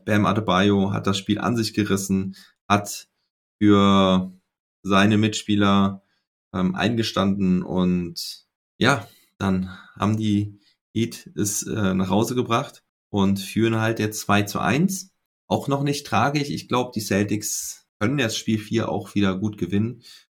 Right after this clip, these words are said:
Vor allen Dingen, weil die Heat auch wirklich Verletzungsprobleme haben. Auf dem, äh, Injury Report stehen Jimmy Butler mit seinem Knie, Kyle Lowry,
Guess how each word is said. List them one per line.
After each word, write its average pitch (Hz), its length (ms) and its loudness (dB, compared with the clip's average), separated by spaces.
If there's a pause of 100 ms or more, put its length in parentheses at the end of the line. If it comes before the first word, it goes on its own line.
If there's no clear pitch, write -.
(120)
Vor - 100 -2
allen 113 100 2
Dingen, 123 180 -2
weil 104 400 2
die 98 480 0
Heat - 240 -8
auch 107 160 -4
wirklich - 220 -12
Verletzungsprobleme 87 880 -6
haben. 82 340 -8 (340)
Auf 98 260 -2
dem, - 120 -6
äh, 101 420 2
Injury 127 380 2
Report 104 320 -2
stehen 98 380 2 (120)
Jimmy 151 280 -4
Butler 107 360 -2
mit 101 160 -4
seinem 92 200 -2
Knie, 101 360 -2
Kyle 104 220 -4
Lowry, 104 540 0